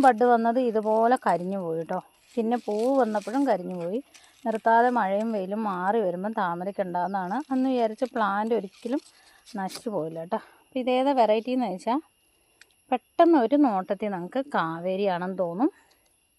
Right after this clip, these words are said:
പക്ഷേ ഇത് കാവേരി അല്ല കേട്ടോ. ഇതിൻ്റെ ഒറിജിനൽ ഒരു ഫോട്ടോ ഞാൻ സൈഡിൽ കൊടുക്കാം. വീഡിയോയിലാകുമ്പോൾ എനിക്ക് ഷെയ്ഡ് മാറി ഇതിൽ വരുന്നത് കേട്ടോ. അപ്പോൾ ഇതെന്ന് പറയുന്ന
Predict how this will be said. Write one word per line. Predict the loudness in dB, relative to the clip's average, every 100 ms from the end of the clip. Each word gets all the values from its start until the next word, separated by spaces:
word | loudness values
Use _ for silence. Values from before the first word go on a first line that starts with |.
| _ _ _ _ _ -12
പക്ഷേ | -2 0
ഇത് | 0 2
കാവേരി | 2 4 2 2 0
അല്ല | 0 -6
കേട്ടോ. | -6 -6 _ _ _ _ _ _ _ _ -10
ഇതിൻ്റെ | -6 -4 -2 -2 -4 -20 -20 _ _ -6
ഒറിജിനൽ | -6 -6 -2 0 2 0 _ _ _ _ -4 0
ഒരു | 2 2 2 0 -2 -6 _ _ _ _ _ _
ഫോട്ടോ | 0 2 2 0
ഞാൻ | 0 0 -2 0
സൈഡിൽ | -2 -2 -6
കൊടുക്കാം. | -4 -4 -4
വീഡിയോയിലാകുമ്പോൾ | 0 2 2 2 0 -6
എനിക്ക് | -6 -6
ഷെയ്ഡ് | -4 -2 -2 -4
മാറി | -4 -4 -4
ഇതിൽ | -6 -8
വരുന്നത് | -8 -10 -12
കേട്ടോ. | -8 -10 -10 _ _ _ _ _ _
അപ്പോൾ | -6 -4
ഇതെന്ന് | 0 4 4
പറയുന്ന | 4 0